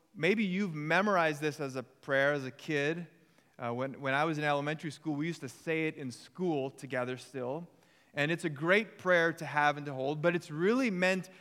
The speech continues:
not just to be a prayer that we memorize and have, but it's meant to be a template for us. It's like,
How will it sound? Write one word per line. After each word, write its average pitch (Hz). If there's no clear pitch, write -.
not 185
just 190
to 180
be 180
a 156
prayer 190
that 180
we 156
memorize 151
and 127
have, 156
but 175
it's 175
meant 202
to 208
be 185
a 151
template 185
for 135
us. 107
It's 151
like, 185